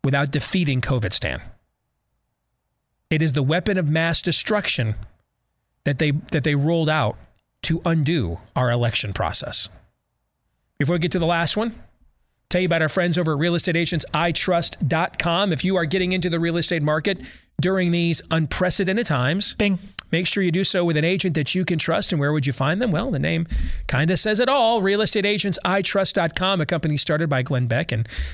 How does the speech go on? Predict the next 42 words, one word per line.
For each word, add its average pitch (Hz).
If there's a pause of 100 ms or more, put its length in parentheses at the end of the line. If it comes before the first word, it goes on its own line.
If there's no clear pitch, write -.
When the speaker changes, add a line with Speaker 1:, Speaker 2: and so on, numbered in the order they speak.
Speaker 1:
some 170
of 139
his 160
friends 190
because 139
they 131
got 117
tired 131
of 117
running 131
into 135
agents 147
that 127
they 123 (100)
couldn't 107
trust. - (400)
That's 147
why 165
they 156
ha-, 160
started 165
this 160
referral 165
service 170
so -
that 151
just 151
about 139
anywhere 190
you 175
wanna 151
move 117
to -
or 175
from, 147 (340)
anywhere 240
within 196
the 185
sound 185
of 175
my 175
voice 175